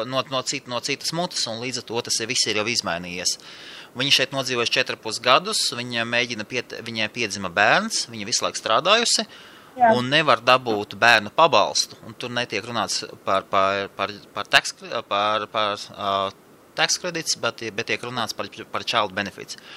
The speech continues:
Speaker 1: Un viņa viņus nevar dabūt, tāpēc, ka viņa nav nodzīvojusi šeit piecus gadus.
Speaker 2: Pilnīgs muļķības.
Speaker 1: Es arī klausījos ar lielu muti, un man
Speaker 2: Tas
Speaker 1: tā
Speaker 2: ir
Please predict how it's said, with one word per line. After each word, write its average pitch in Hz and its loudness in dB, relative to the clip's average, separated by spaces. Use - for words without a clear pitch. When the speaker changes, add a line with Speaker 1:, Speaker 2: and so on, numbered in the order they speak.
Speaker 1:
Un 113 -4
viņa 139 -4
viņus 117 -6
nevar 107 2
dabūt, 143 2
tāpēc, - -4
ka 107 -8
viņa 98 -6
nav 85 -2
nodzīvojusi 147 -2
šeit - -6
piecus - -8
gadus. - -8
Speaker 2:
Pilnīgs 226 2
muļķības. 202 -4
Speaker 1:
Es - -8
arī 143 0
klausījos 143 2
ar 113 -4
lielu 131 -2
muti, 143 0
un 123 -2
man 120 0
Speaker 2:
Tas 147 4
Speaker 1:
tā - 8
Speaker 2:
ir - 0